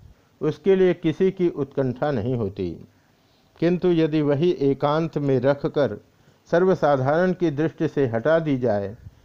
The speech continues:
तो लोगों की उसके प्रति जिज्ञासा बढ़ती ही जाएगी। एक बात और है, जो वस्तु जितने ही अधिक परिश्रम से,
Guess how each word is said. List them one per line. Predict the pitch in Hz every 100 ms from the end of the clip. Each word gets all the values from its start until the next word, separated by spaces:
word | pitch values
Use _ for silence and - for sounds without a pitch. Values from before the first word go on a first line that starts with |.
| - -
तो | 147 139
लोगों | 131 147 170 180
की | 165 160
उसके | - 139 - 156
प्रति | 151 139 139
जिज्ञासा | 120 117 110 123 123 151 143
बढ़ती | 113 107 - 156
ही | 127
जाएगी। | 110 101 95 90 90 120 _ _ _ _ _ _ _ _ _ -
एक | 170 190 160
बात | 170 170 - 131
और | 139 131
है, | 101 95 92 _ _ _ _ -
जो | 135 185
वस्तु | 180 180 - 180
जितने | 143 147 180 196
ही | 170 180
अधिक | 147 139 160 -
परिश्रम | 190 196 - 170
से, | 160 113 104 107